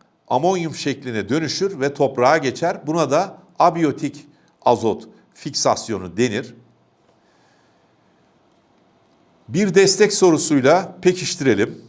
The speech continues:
Bir bitki hücresinde sentezlenen moleküllerinden hangilerinde azot atomu bulunur? Adenin bazı. Azotlu organik baz dendiğini hatırlayın. Klorofil molekülü. Klorofilde dört adet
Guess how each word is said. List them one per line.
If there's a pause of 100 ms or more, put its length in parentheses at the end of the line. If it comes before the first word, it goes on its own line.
(220)
Bir
bitki
hücresinde
sentezlenen (760)
moleküllerinden
hangilerinde
azot
atomu
bulunur? (100)
Adenin
bazı. (520)
Azotlu
organik
baz
dendiğini
hatırlayın. (760)
Klorofil
molekülü. (600)
Klorofilde (1200)
dört
adet